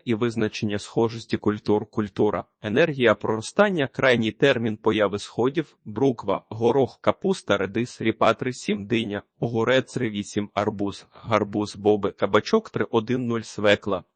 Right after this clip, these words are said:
фасоль чотири вісім, морковь, салат п'ять один нуль, лук п'ять один два, помидор шість один два, петрушка сім один два, баклажан, ревінь, шпинат п'ять один чотири, пастернак, перець, селерей сім один чотири, спаржа один нуль два один.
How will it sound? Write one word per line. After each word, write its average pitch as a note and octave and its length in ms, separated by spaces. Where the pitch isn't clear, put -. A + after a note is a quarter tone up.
фасоль A2 280
чотири A2+ 460
вісім, A2 300
морковь, G#2 580
салат A2 280
п'ять C#3 420
один A2 340
нуль, A2 140
лук A2+ 300
п'ять - 300
один A#2 320
два, A#2+ 220
помидор A2+ 480
шість - 400
один B2 340
два, B2 220
петрушка G#2+ 600
сім F2 280
один A2+ 340
два, A2 220
баклажан, G2+ 600
ревінь, C#3+ 480
шпинат - 480
п'ять A2+ 380
один A2+ 300
чотири, A#2+ 400
пастернак, A2 800
перець, G2 480
селерей A2+ 560
сім - 280
один C3 320
чотири, A#2 420
спаржа - 400
один G#2 340
нуль B2+ 140
два A2 280
один. A2+ 480